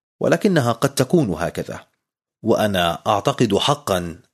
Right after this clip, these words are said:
أنه يجب علينا أن نتصدى للدهر الشرير. ولكن يا أصدقائي، إن كنت أؤمن بشيء فإنني أؤمن بأنه في اليوم الذي نعيش فيه، إن كنا نتصدى حقاً للشر،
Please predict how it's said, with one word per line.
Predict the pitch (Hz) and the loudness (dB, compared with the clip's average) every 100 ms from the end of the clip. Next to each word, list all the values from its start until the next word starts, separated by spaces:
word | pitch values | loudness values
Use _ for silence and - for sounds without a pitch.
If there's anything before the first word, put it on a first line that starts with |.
| _ - | _ -4
أنه | 110 110 117 | 0 0 2
يجب | 120 156 127 113 | 2 2 2 2
علينا | 90 98 107 92 - | 2 2 0 -2 -4
أن | 120 117 120 | -4 -2 -2
نتصدى | 120 113 147 120 104 | 0 2 2 2 2
للدهر | 104 90 80 98 - | 2 0 0 -2 0
الشرير. | 92 - 92 90 78 - _ _ _ _ _ _ - | 0 0 -2 -4 -6 -8 _ _ _ _ _ _ -2
ولكن | 127 185 139 101 | 2 2 0 -2
يا | 92 | -2
أصدقائي، | 92 80 92 107 107 87 80 - _ _ _ _ _ - | -2 -4 -4 0 0 -2 -10 -14 _ _ _ _ _ -2
إن | 135 | -2
كنت | - 220 185 | 2 0 2
أؤمن | 156 151 151 143 143 | 2 2 2 2 2
بشيء | 101 92 120 127 110 104 101 _ _ | 2 0 2 0 0 -4 -8 _ _
فإنني | - - 139 131 131 | -4 0 2 2 2
أؤمن | - 202 196 165 151 | 2 2 2 2 2
بأنه | 123 131 131 117 131 | 2 2 0 0 0
في | - | 2
اليوم | 104 98 139 139 | 0 2 2 2
الذي | 107 98 95 | 0 -2 -2
نعيش | 87 87 117 180 - | -4 -2 0 0 -2
فيه، | - 147 92 92 - _ - - - - | -2 -2 -2 -6 -12 _ -20 -20 -12 -4
إن | 135 | -4
كنا | 127 220 196 175 | 0 2 4 2
نتصدى | 151 139 - 135 127 | 2 2 2 2 0
حقاً | - 185 185 123 | 2 0 0 0
للشر، | 101 92 - 120 147 | 0 0 2 2 0